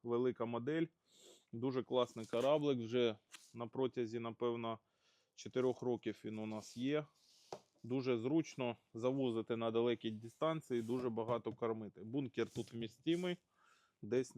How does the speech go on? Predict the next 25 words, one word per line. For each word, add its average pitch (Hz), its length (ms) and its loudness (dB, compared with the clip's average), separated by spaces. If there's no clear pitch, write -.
приблизно 123 520 0
три-чотири 127 560 0
кілограма 117 560 2
корму 135 360 2
я 117 160 4
засипав 123 580 4
і 120 80 -2
спокійно 123 540 -2
на 117 200 0
великій 120 600 4
хвилі 143 520 8
на 127 140 0
Дніпрі 123 460 0
він 120 120 0
спокійно 123 480 -4
справляється. 107 720 0
Е, 110 200 4
кораблик 143 520 6
я 135 100 6
снабдив 131 440 2
акумулятором, 175 720 2
щоб, 139 240 -4
ну, 131 140 0
тест 127 280 2
був 120 260 0